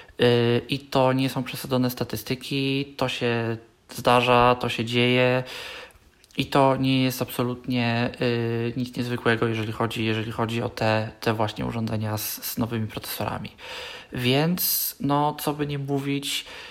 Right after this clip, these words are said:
y, niewiele komputerów, y, P C, niewiele laptopów, y, z Windowsem może się poszczycić,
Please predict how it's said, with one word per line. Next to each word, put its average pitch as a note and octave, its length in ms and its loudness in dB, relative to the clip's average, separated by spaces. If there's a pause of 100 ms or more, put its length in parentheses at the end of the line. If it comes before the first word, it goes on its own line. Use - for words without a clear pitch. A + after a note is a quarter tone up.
(180)
y, - 100 -2
niewiele C#3 540 4
komputerów, B2 1120 -2
y, A2+ 560 0
P A#2+ 180 -10
C, - 180 -4 (120)
niewiele B2 320 4
laptopów, A#2+ 720 -4 (220)
y, - 20 -2
z A#2+ 100 -6
Windowsem B2 640 0 (500)
może B2+ 240 0
się - 140 -6
poszczycić, - 800 -6